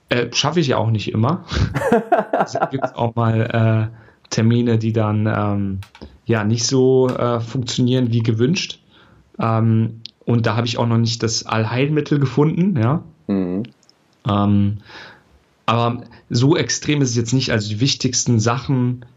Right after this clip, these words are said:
Speaker 1: halte ich immer ein.
Speaker 2: Mhm.
Speaker 1: Ja, ich bin auch ein sehr pünktlicher Mensch, äh, wenn es um wichtige Dinge geht. Ähm, aber wenn es jetzt, keine Ahnung, irgendwie ein Sporttermin ist oder sowas, ja, dann bin ich halt sehr unstrukturiert und auch nicht pünktlich oder sowas, ja.
Speaker 2: Mhm.
Speaker 1: Ähm, also ich kann halt schon sehr unterscheiden zwischen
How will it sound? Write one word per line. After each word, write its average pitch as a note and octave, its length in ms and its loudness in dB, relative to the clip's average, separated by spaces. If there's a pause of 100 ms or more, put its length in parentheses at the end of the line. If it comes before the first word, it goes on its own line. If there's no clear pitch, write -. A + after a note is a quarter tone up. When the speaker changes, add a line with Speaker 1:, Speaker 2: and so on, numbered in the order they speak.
(100)
Speaker 1:
halte A#2 320 -2
ich A2+ 120 -6
immer G#2+ 220 2
ein. D#3+ 360 0 (360)
Speaker 2:
Mhm. F#2+ 100 -2
Speaker 1:
Ja, C#3 280 0
ich - 200 -8
bin A#2+ 120 2
auch A2+ 120 4
ein A2+ 80 4
sehr A2+ 140 2
pünktlicher D3 560 -2
Mensch, E3 460 -2 (100)
äh, B2 200 0
wenn A#2+ 180 2
es A#2 180 -2
um A2 240 4
wichtige A#2 340 2
Dinge D#3+ 260 4
geht. E3+ 380 0 (840)
Ähm, G#2+ 180 2
aber G#2 140 2
wenn G#2+ 100 4
es G#2 80 -2
jetzt, G#2+ 180 -2
keine G2+ 220 0
Ahnung, G#2+ 320 0
irgendwie G2+ 200 0
ein G2+ 40 -2
Sporttermin G#2+ 680 0
ist F#2+ 160 0
oder G2 160 2
sowas, A2+ 320 0
ja, G2 240 0 (440)
dann F#2 140 0
bin G2+ 100 6
ich A2 140 4
halt G2+ 140 2
sehr G#2 120 2
unstrukturiert G#2+ 600 0
und G2+ 140 2
auch G2 100 2
nicht G2 200 0
pünktlich A#2 420 2
oder - 180 0
sowas, F#2 280 0
ja. A2 180 2 (180)
Speaker 2:
Mhm. F#2 440 -6
Speaker 1:
Ähm, G2+ 380 0 (260)
also A2+ 200 0
ich A2+ 120 0
kann D3 240 0
halt C#3 140 0
schon C#3+ 260 0
sehr C3+ 160 0
unterscheiden B2 520 -2
zwischen A2+ 480 -2